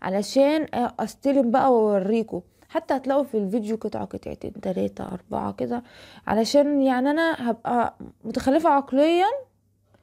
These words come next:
عندي كده هبل في دماغي. لو انا اشتريت لبس كتير، وانا اصلا ما بنزلش كتير عشان الكورونا، عشان انا ما بقيتش اشتغل، وانا ما بخرجش اصلا كتير،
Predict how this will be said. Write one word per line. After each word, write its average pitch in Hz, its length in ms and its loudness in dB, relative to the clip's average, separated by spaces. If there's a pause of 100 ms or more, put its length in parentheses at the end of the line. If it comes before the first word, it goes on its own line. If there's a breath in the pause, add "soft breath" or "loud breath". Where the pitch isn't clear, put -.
(180)
عندي 254 220 0
كده 269 420 2
هبل 240 600 0 (460 soft breath)
في - 120 -6
دماغي. 269 420 0
لو 254 140 2
انا 294 100 0
اشتريت 269 280 0
لبس 277 200 -2
كتير، 302 180 -4
وانا 277 140 0
اصلا 285 180 0
ما 240 60 2
بنزلش 208 340 -2
كتير 262 260 0
عشان 233 240 -4
الكورونا، 254 440 2
عشان 233 220 -4
انا 240 100 0
ما 226 60 -2
بقيتش 190 280 -6
اشتغل، 247 600 0 (500 soft breath)
وانا 220 340 0
ما 240 80 2
بخرجش 226 440 -4
اصلا 233 320 -4
كتير، 247 420 2